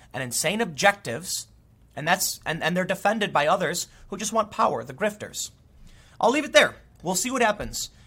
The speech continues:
Um, Andy Ngo has a legal fund. They're gonna be suing. And Harmeet <laughs> is, uh, is not pulling any punches. She said she's gonna sue everyone she can. Everyone.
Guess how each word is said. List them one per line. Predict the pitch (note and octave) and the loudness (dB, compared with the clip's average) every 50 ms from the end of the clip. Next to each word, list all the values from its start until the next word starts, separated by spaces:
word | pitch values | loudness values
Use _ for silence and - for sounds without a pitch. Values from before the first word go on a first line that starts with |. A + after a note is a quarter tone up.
| - - - | -18 -6 0
Um, | - C#3+ C#3 C#3 C3+ C3+ B2+ - - - - - - - | 2 4 4 4 2 0 -4 -10 -12 -18 -20 -20 -8 -2
Andy | D3+ E3+ F3+ F#3+ F#3 | -2 0 0 0 2
Ngo | F3+ F3+ F#3 | 4 4 4
has | F3+ E3+ | 4 2
a | F3+ | 0
legal | D#3 E3 F3+ F3+ G3 F#3 | -2 -2 -2 -2 -2 -2
fund. | - - F#3+ G3+ G#3+ G3+ F3+ | 2 4 4 4 4 2 -2
They're | D3+ C#3 | -2 -2
gonna | D3+ D3 C#3 | -2 -4 -4
be | C#3 C3 | -6 -6
suing. | - - F#3+ F#3 G3+ A3+ A#3 C4 B3+ - - - - - - - | -4 -2 -2 0 0 0 -2 -2 -6 -12 -16 -20 -20 -20 -10 -4
And | D3+ D#3+ E3 D#3+ D#3+ D3+ | 0 2 2 2 0 0
Harmeet | - F3 E3+ F3 F3+ G#3 A3+ A3+ - - - D#3+ - - | 0 0 0 2 2 0 -2 -4 -6 -8 -10 -6 -2 0
<laughs> | G3 | 0
is, | G#3+ A3 F3+ D#3 E3 | 0 0 0 2 4
uh, | E3+ D#3 D3 C#3 C3 B2+ - - - - - - | 4 6 6 4 4 0 -4 -8 -20 -20 -8 -4
is | - F#3 E3 D3+ | -2 -2 0 2
not | F3+ G3 G3 - | 2 2 2 2
pulling | - - G#3 G#3 G3 | 2 0 0 0 0
any | F#3+ F3+ | -2 -2
punches. | F3+ G3+ G3+ G#3+ G3+ - D3 A#2 A#2 - | 2 2 2 2 2 -2 -4 -6 -4 -4
She | - G3 F#3 | -4 -4 -2
said | - F#3 F3 F3 | 0 0 0 0
she's | F3 F3 D#3 | -2 -6 -6
gonna | F3 F3 E3 | -4 -4 -2
sue | D#3+ - - - D#3+ | -2 -2 -2 -2 -2
everyone | - D3+ E3 D3+ F#3 F3+ E3+ E3+ E3+ | 0 0 0 0 0 0 0 0 0
she | E3 - F3+ E3+ | -2 -4 -6 -6
can. | - F#3 D#3+ B2+ A2+ A#2 - - - _ _ - - - - - | -4 -4 -4 -4 -6 -8 -16 -20 -20 _ _ -20 -20 -16 -8 -6
Everyone. | E3 E3 F3 D#3+ B2+ A2+ A2+ | -6 -4 -4 -4 -4 -6 -8